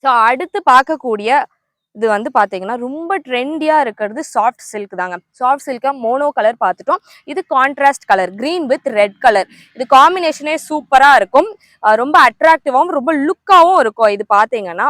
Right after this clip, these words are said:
உங்களுக்கு ரொம்ப சாஃப்டா, ரொம்ப ரொம்ப எலகண்டா இருக்கு. So இது வந்து பாத்தீங்கன்னா உங்களுக்கு இந்த மாதிரி பிரைஸ் ரேஞ்சஸ்ல எங்கேயுமே கொடுக்க மாட்டாங்க. கண்டிப்பா ட்ரிபிள் நைன்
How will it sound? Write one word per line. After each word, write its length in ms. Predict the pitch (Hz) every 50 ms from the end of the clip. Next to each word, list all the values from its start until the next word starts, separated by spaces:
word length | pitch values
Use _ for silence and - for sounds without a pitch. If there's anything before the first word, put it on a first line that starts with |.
| - 214
உங்களுக்கு 280 | 208 202 214 - 311 247 208 202
ரொம்ப 400 | 214 240 277 294 320 320 370 359 - -
சாஃப்டா, 580 | 254 220 226 233 254 269 277 - _ - 302 339 339 - _ _ _ _ _ - 220
ரொம்ப 300 | 220 247 269 285 302 311 294
ரொம்ப 140 | 277 285 311 302 254
எலகண்டா 400 | 220 214 233 220 220 247 254 240 202
இருக்கு. 240 | 185 180 - - 349 415 - _ _ _ _ _ _ _
So 100 | 277 262 254
இது 100 | 269 277 254
வந்து 220 | 254 262 254 359 339 294
பாத்தீங்கன்னா 420 | 254 226 - 233 220 226 254 285 294 262 233
உங்களுக்கு 360 | 226 214 202 202 - - 320 269
இந்த 140 | 240 226 214 214 208
மாதிரி 340 | 202 208 202 208 220 254 277 277 - _ 220
பிரைஸ் 320 | 208 208 247 269 254 - 202 202
ரேஞ்சஸ்ல 420 | 208 214 208 220 202 - - 254 233 208
எங்கேயுமே 420 | 208 226 233 226 247 220 220 247 - 240
கொடுக்க 200 | 208 202 - 226 226 208
மாட்டாங்க. 380 | 190 - 185 180 185 196 233 262 - _ 208
கண்டிப்பா 400 | 185 202 226 226 214 - 220 247 240 -
ட்ரிபிள் 280 | 226 196 208 226 220 208 202
நைன் 140 | 196 180